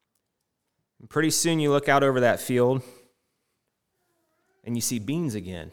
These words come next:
You see what's supposed to be there again. And maybe you've had to work up some ground again. Maybe you had to bring the planter back in there again and, and get that thing so that there's fruitful ground there.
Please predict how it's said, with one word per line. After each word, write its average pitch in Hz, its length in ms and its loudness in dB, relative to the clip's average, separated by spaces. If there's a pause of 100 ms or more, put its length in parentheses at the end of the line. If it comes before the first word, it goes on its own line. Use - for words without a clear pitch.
(960)
You 110 80 -20
see 160 160 -4
what's 151 160 -2
supposed 160 480 -4
to 135 80 -6
be 117 180 -4
there 101 180 -6
again. 92 360 -12 (720)
And 120 100 -6
maybe 151 160 2
you've 180 180 0
had 175 240 0
to 123 260 -2 (400)
work 151 240 0
up 156 140 -2
some 135 220 -2
ground 127 280 2
again. 110 180 0
Maybe 127 160 2
you 151 60 0
had 165 140 2
to 139 40 -6
bring 147 180 2
the 135 60 0
planter 139 340 0
back 127 260 2
in 127 120 0
there 120 140 0
again 117 300 0
and, 104 140 -2 (360)
and 107 120 -10
get 131 160 -4
that 135 220 -2
thing 135 300 -4 (420)
so 135 260 0
that 104 60 -2
there's 120 520 -2 (480)
fruitful 131 380 -2
ground 117 340 -2
there. 90 260 -8